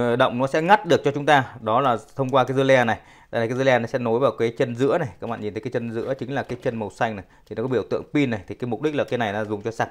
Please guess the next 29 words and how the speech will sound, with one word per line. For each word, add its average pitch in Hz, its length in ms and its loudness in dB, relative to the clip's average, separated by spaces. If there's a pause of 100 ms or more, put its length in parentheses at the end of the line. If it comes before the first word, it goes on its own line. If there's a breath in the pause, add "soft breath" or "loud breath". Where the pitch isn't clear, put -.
pin. 143 140 2 (760 loud breath)
Còn 139 160 0
cái 170 80 2
bo 175 140 10
mạch 160 180 6
ở 139 40 8
dưới 139 300 10
này 170 180 6
thì 131 220 4
thôi 143 200 4
mình 131 160 -2
không 143 180 -2
cần 113 340 0
tháo 120 280 4
ra 143 100 6
nữa, 135 140 0
bởi 127 140 4
vì 107 100 -2
cái 127 140 -4
mặt 135 180 0
dưới 117 300 4
nó, 143 160 0
nó 147 100 -4
cũng 147 180 -10
không 147 220 0
có 143 100 2
linh 147 160 0
kiện 131 220 2
gì. 117 180 2